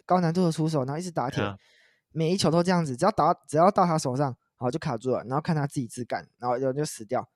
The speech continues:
Speaker 1: 然后到他手，手上，看他自己自干，又死掉。我就整个很傻眼。然后重点是，
Speaker 2: 我觉得，
Speaker 1: 你看，
Speaker 2: 嗯。
Speaker 1: 好，你先说。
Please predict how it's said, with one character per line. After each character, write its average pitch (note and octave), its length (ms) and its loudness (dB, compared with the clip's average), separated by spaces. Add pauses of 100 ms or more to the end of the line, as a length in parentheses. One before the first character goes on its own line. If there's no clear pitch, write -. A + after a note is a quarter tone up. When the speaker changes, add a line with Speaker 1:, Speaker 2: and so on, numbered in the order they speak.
(480)
Speaker 1:
然 D3 100 0
后 F3 60 2
到 F#3 100 4
他 E3+ 80 4
手， C#3+ 200 -2
手 B2 220 -4
上， C3+ 240 -4 (300)
看 - 140 -2
他 D3+ 80 2
自 D3+ 80 -4
己 C3+ 60 -4
自 C#3 140 -4
干， B2 240 -2 (120)
又 D3+ 100 0
死 C#3+ 180 -4
掉。 A2+ 220 -6 (420)
我 D#3+ 80 -2
就 A3+ 80 2
整 G3 140 2
个 D#3+ 60 2
很 C#3+ 100 2
傻 B2+ 260 -4
眼。 B2+ 160 -4 (760)
然 E3+ 100 -2
后 G#3 80 0
重 A#3 140 4
点 G3 80 4
是， C3+ 40 2
Speaker 2:
我 - 20 2
觉 E3+ 100 6
得， E3+ 80 6
Speaker 1:
你 C3+ 60 2
看， F3 200 2 (480)
Speaker 2:
嗯。 A#2+ 160 0
Speaker 1:
好， C3+ 120 2
你 B2+ 100 -2
先 D3 140 2
说。 C#3 180 0